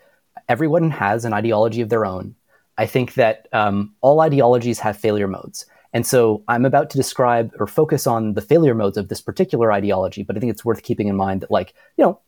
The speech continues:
all, all ideologies have failure modes. Um, so this is, this ideology or this perspective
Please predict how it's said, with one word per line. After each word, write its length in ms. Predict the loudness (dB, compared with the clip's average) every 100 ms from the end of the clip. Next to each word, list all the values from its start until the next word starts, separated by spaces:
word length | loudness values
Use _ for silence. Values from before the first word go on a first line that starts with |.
| _
all, 340 | 4 4 2 2
all 200 | 4 4
ideologies 440 | 4 2 2 0
have 140 | -2
failure 220 | -4 -6 -6
modes. 220 | -12 -20 _ _ _ _ _
Um, 340 | 0 2 2 -2 -16 0
so 180 | 2 4
this 320 | 2 0 4
is, 320 | 4 2 -6 0
this 240 | 2 4
ideology 640 | 4 6 6 4 4 2 2
or 100 | 2
this 160 | 2
perspective 760 | 0 -4 -2 -2 -4 -8 -10